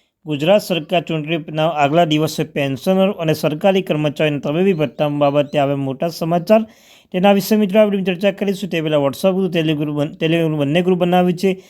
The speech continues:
લિંક ડિસ્ક્રિપ્શનમાં મૂકું છું મિત્રો, અવશ્ય જોઈન થજો. તમને ચેનલ પર સરકારી કર્મચારી બાબતે, પેન્શન બાબતે, નિવૃત્ત કર્મચારી બાબતે કોઈ પરિપત્ર આવે, આંગણ-, આંગણ-, આંગણવાડી બાબતે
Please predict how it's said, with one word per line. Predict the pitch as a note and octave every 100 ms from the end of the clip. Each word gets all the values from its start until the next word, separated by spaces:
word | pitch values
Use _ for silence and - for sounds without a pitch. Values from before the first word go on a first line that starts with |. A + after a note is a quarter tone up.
| _ _ D#3+
લિંક | G3+
ડિસ્ક્રિપ્શનમાં | G3+ F3 F#3+ F3 F#3+
મૂકું | F3+ F3+
છું | -
મિત્રો, | F3+ E3 E3
અવશ્ય | E3 E3+
જોઈન | D3+ D3+
થજો. | D3+ F3
તમને | E3 D3+
ચેનલ | C#3 C#3+
પર | C#3+ F#3+ F#3 - _ -
સરકારી | E3+ D3 D#3+
કર્મચારી | E3 D3+ E3+ G3 F#3+
બાબતે, | F#3 E3+ F3 E3
પેન્શન | D#3+ C#3+ C3+ F3
બાબતે, | E3+ E3+ E3+ D#3+
નિવૃત્ત | D3 C#3+ C3+
કર્મચારી | D3+ D#3 E3+ F3+
બાબતે | F3 E3+ E3
કોઈ | D#3
પરિપત્ર | - D#3 F3 F#3+ F3
આવે, | F3 E3+
આંગણ-, | D3+ F3+ F3+ -
આંગણ-, | D#3 D#3 F#3 F#3 F#3
આંગણવાડી | D#3+ D3+ F#3 F#3+
બાબતે | F3+ F3+ F3 E3+ F3+